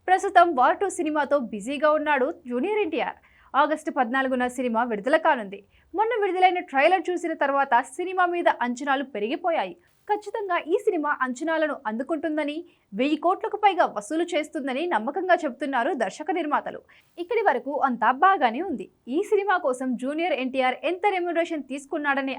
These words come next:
ఆసక్తి మాత్రం అందరిలోనూ అలాగే ఉండిపోయింది. మామూలుగా అయితే తెలుగులో ఒక సినిమా కోసం దాదాపు వంద కోట్లకు పైగా తీసుకుంటున్నాడు తారక్. మరి బాలీవుడ్ సినిమా అంటే దానికంటే ఎక్కువే తీసుకోవాలి కదా. పైగా ఎన్టీఆర్ ఉన్నాడు కాబట్టి సౌత్ మార్కెట్ కూడా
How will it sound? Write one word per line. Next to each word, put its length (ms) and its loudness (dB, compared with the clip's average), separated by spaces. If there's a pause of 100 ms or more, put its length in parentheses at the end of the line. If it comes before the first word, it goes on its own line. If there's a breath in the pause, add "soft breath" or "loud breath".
(120)
ఆసక్తి 340 -4
మాత్రం 340 -2 (160)
అందరిలోనూ 520 0 (120)
అలాగే 380 0
ఉండిపోయింది. 460 -2 (220 soft breath)
మామూలుగా 420 2
అయితే 180 0 (120)
తెలుగులో 320 0 (140)
ఒక 180 -4
సినిమా 340 -4
కోసం 240 0 (120)
దాదాపు 360 2 (120)
వంద 160 0 (100)
కోట్లకు 360 -2
పైగా 320 4
తీసుకుంటున్నాడు 600 -6 (120)
తారక్. 300 2 (400 soft breath)
మరి 200 6 (140)
బాలీవుడ్ 460 0
సినిమా 300 -2
అంటే 160 -2 (160)
దానికంటే 480 2 (160)
ఎక్కువే 320 -4
తీసుకోవాలి 400 4
కదా. 240 2 (380 soft breath)
పైగా 280 6 (160)
ఎన్టీఆర్ 360 2
ఉన్నాడు 280 0
కాబట్టి 340 2 (180)
సౌత్ 320 -2
మార్కెట్ 340 -2
కూడా 140 2